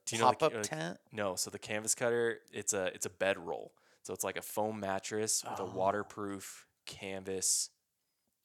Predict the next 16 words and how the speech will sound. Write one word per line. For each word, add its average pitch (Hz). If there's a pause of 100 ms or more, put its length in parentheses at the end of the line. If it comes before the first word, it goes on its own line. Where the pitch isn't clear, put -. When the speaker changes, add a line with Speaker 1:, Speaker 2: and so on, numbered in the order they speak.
(120)
Speaker 1:
um, 87
covering 82 (140)
that -
all 98
rolls 92
up 85
into 87
one. 82 (520)
So 92
it 65
deploys 104
in 98
seconds. - (200)
It's -
extremely 101
comfortable. 87